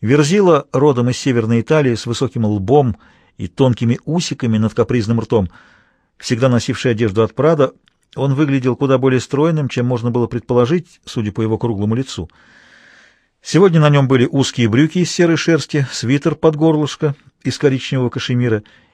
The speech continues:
и тёмно-синяя стёганая куртка. Как будто он только сошёл с витрины магазина на Корсо Европа.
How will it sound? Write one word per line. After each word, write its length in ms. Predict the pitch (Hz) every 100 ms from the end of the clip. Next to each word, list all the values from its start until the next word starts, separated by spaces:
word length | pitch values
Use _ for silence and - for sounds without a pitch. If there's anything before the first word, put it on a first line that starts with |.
| -
и 140 | 131
тёмно-синяя 580 | - 127 117 - 139 123
стёганая 400 | - 120 120 117
куртка. 440 | - 104 - - _ _ _ _ _ _ _ _ _ _
Как 140 | 92
будто 180 | 117 123
он 100 | 110
только 420 | - 139 - -
сошёл 420 | - 113 - 143
с 80 | -
витрины 360 | 117 131 135 120
магазина 440 | 110 113 127 135
на 100 | 117
Корсо 320 | - 113 -
Европа. 440 | 120 117 104 -